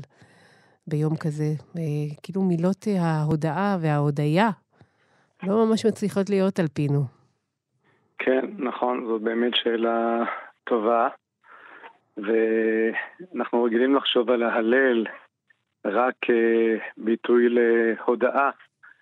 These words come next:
Speaker 2: אנחנו בדרך כלל רגילים לזכור רק את הודו להשם כי טוב, כי לעולם חסדו. אבל למען האמת, ההלל הוא גם תחינה.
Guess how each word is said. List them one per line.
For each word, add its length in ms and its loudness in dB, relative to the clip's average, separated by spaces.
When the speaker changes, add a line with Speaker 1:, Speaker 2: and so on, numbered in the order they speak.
Speaker 2:
אנחנו 480 -2
בדרך 360 0
כלל 180 0
רגילים 460 0
לזכור 420 0
רק 180 -2
את 100 -2
הודו 240 0
להשם 440 0
כי 140 -6
טוב, 340 0
כי 100 -4
לעולם 360 0
חסדו. 400 0
אבל 220 0
למען 320 0
האמת, 600 0
ההלל 400 0
הוא 140 0
גם 260 0
תחינה. 400 0